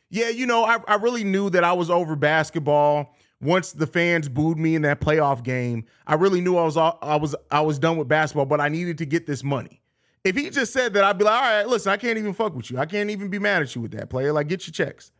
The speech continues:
Get your checks." Mister Laurel twenty-three says, "Hey, just wanted to say, even though our team sucks, thanks for being a diehard, bro. I appreciate you, bro.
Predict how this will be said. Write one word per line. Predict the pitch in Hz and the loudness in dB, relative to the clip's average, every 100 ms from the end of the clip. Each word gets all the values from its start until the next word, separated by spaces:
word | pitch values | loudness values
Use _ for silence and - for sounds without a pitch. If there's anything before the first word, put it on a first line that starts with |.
| - | -6
Get | 165 175 | -6 -4
your | |
checks." | 165 156 - - _ | -4 -4 -4 -20 _
Mister | 170 214 214 | -6 -4 -2
Laurel | 190 180 208 202 | 0 2 4 4
twenty-three | 196 202 180 190 190 | 2 -4 -4 -6 -4
says, | 185 170 | -2 -2
"Hey, | 196 185 | 0 0
just | 165 190 | -2 -4
wanted | 190 175 | -4 -4
to | 156 | -4
say, | 151 165 | -2 0
even | 160 165 185 170 | 0 -2 -4 0
though | 165 | 2
our | 160 151 | 2 0
team | - 175 151 | -2 -2 -2
sucks, | - 294 214 - - | -2 0 0 -4 -6
thanks | 180 175 | -4 -4
for | 151 | -6
being | 147 156 | -4 -4
a | 139 | -2
diehard, | 143 135 123 120 110 | 0 0 0 -2 -2
bro. | 131 | 0
I | 147 | 0
appreciate | - 139 117 110 104 | -2 -6 -6 -8 -8
you, | - | -12
bro. | 101 107 | -12 -10